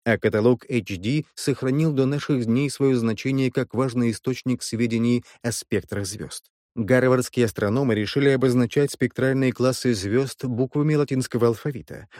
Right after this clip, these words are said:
от А до Q. В целом они сохранили принципы классификации Секи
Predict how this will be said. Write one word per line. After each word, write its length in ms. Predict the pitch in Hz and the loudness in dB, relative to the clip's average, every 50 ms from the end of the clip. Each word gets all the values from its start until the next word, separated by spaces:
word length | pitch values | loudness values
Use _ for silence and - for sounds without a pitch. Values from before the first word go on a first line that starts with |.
| - _ | -8 _
от 220 | 120 117 110 - - _ _ | 2 2 2 2 -2 _ _
А 220 | 107 104 110 110 - _ | -2 -2 -2 -2 -6 _
до 240 | - 131 107 113 110 | -8 -2 -2 -2 -2
Q. 180 | - _ - - _ _ _ _ _ _ _ - _ _ | -2 _ -12 -12 _ _ _ _ _ _ _ -20 _ _
В 120 | - - | -16 -12
целом 400 | - - 131 139 156 165 160 156 | -8 -2 2 2 4 4 4 2
они 240 | 156 160 170 175 165 | 2 2 2 0 0
сохранили 560 | - 175 160 - - 147 151 160 170 165 165 | 0 0 0 2 0 0 2 2 2 2 0
принципы 400 | - - 156 156 - 165 143 160 | 0 0 -2 -2 -2 -2 -2 -2
классификации 720 | - 165 160 - 151 147 127 - 147 135 - - - 135 131 | 0 0 -2 0 0 -2 0 0 -2 -2 -2 -4 -2 -2 -2
Секи 460 | 120 - - 175 104 - - - - | -4 -4 -6 -8 -8 -8 -14 -16 -16